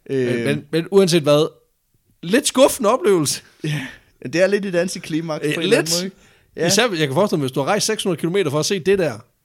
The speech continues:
Speaker 2: Ja.
Speaker 1: Men, men stadigvæk, altså, der kommer masser af røg, og der var masser
Speaker 2: Ja, ja.
Speaker 1: af, og det er sikkert larmet af helvedes til.
Speaker 2: Ja, det kan man jo ikke sige. Det er jo en stumfilm, kan
Speaker 1: Ja,
Speaker 2: man
Speaker 1: det er jo
Speaker 2: sige.
Speaker 1: det.
Speaker 2: Så.
Speaker 1: Så, så det kan jo, der kan jo sagtens være noget der. Men publikum, de vil med det.
Speaker 2: Ja. Ja,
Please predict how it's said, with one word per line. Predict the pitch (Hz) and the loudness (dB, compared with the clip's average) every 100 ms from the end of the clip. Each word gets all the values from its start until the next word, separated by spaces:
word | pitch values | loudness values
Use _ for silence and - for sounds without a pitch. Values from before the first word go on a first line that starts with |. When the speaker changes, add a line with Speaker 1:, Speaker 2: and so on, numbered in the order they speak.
| _ _ _ _ _ | _ _ _ _ _
Speaker 2:
Ja. | 139 135 - _ _ _ _ _ _ _ _ _ _ _ - | -4 -4 -8 _ _ _ _ _ _ _ _ _ _ _ -8
Speaker 1:
Men, | 143 156 | -4 -4
men | 160 | -4
stadigvæk, | 143 185 196 185 | -4 -2 -2 -2
altså, | - 156 | -4 -6
der | |
kommer | 139 131 | -2 -2
masser | 120 202 196 | 0 0 0
af | 123 | 2
røg, | 170 254 | 4 2
og | 127 131 | 0 -6
der | |
var | 127 120 | -4 -4
masser | 143 175 294 | -4 -2 -2
Speaker 2:
Ja, | |
ja. | 277 | -2
Speaker 1:
af, | 165 | -4
og | |
det | 123 | -2
er | 127 | -2
sikkert | 202 185 | 0 -2
larmet | 113 143 214 160 | -2 -2 -2 -2
af | 104 | 0
helvedes | 180 240 165 | 0 0 -2
til. | - 135 131 - | -4 -8 -8 -10
Speaker 2:
Ja, | 135 | -6
det | 185 | -6
kan | 202 | -6
man | 120 | -8
jo | |
ikke | 123 | -8
sige. | - | -8
Det | 127 | -6
er | |
jo | |
en | 117 | -6
stumfilm, | - 160 196 120 107 | -6 -6 -6 -8 -8
kan | 156 156 | -2 0
Speaker 1:
Ja, | |
Speaker 2:
man | 156 | 2
Speaker 1:
det | 165 | 0
er | |
jo | 135 | -2
Speaker 2:
sige. | - 143 | -2 -4
Speaker 1:
det. | 110 - | -6 -12
Speaker 2:
Så. | - 170 | -2 0
Speaker 1:
Så, | 143 | 2
så | 143 | 0
det | 135 180 | 0 0
kan | 160 | 0
jo, | |
der | 151 | 0
kan | 175 | -2
jo | |
sagtens | 139 175 139 | 0 -2 -4
være | 143 | -4
noget | 139 143 | -4 -4
der. | 135 117 _ _ _ _ _ _ _ | -6 -8 _ _ _ _ _ _ _
Men | 135 139 | -6 -2
publikum, | 208 190 156 | 0 2 0
de | 156 | 2
vil | 170 175 | 4 4
med | 147 | 2
det. | 127 | 0
Speaker 2:
Ja. | 139 135 - _ _ _ _ _ _ _ _ _ _ _ _ | -4 -6 -10 _ _ _ _ _ _ _ _ _ _ _ _
Ja, | 131 156 | -2 0